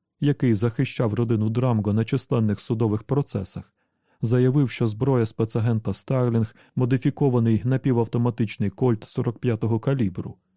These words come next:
не був допущений до використання в правоохоронних службах міста Вашингтон. «Це смертельний і небезпечний механізм, непридатний для використання правозахисниками»,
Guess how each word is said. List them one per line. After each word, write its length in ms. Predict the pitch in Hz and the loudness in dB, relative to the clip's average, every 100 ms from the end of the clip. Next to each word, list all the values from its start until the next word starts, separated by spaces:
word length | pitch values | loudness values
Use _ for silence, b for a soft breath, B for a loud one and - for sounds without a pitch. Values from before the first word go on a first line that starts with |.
| - | 0
не 140 | 151 | 2
був 220 | 156 170 | 4 2
допущений 600 | 107 107 147 131 - 113 | 2 0 2 0 2 0
до 100 | 110 | 2
використання 720 | 117 113 117 117 - 131 117 110 | 2 2 0 0 0 0 2 0
в 60 | |
правоохоронних 840 | - 131 123 120 131 131 113 101 | 0 0 0 0 0 2 2 0
службах 520 | - - 131 110 113 - B | -2 -2 -2 0 -2 -4 B
міста 360 | 135 131 - 123 | 0 0 0 -2
Вашингтон. 680 | 117 113 147 - - 90 - _ _ _ _ _ _ _ _ _ | -2 0 -2 -2 -4 -8 -10 _ _ _ _ _ _ _ _ _
«Це 260 | - 120 110 | -2 0 0
смертельний 840 | - 113 - 151 147 131 123 110 B | 0 -2 0 2 4 4 4 0 B
і 80 | 151 | 2
небезпечний 720 | 147 139 143 - 147 131 135 | 2 4 0 2 0 2 0
механізм, 600 | 131 131 160 165 117 - - _ _ _ | 0 2 4 4 4 0 -10 _ _ _
непридатний 720 | 151 147 156 156 170 151 113 101 | 2 2 2 2 2 2 0 -2
для 280 | 104 107 101 | 0 0 0
використання 800 | 113 - 120 - - 120 110 | -2 0 -2 -2 0 2 2
правозахисниками», 1120 | 104 113 110 104 113 123 - 160 - 104 87 | 0 2 2 2 0 -2 2 0 2 -4 -4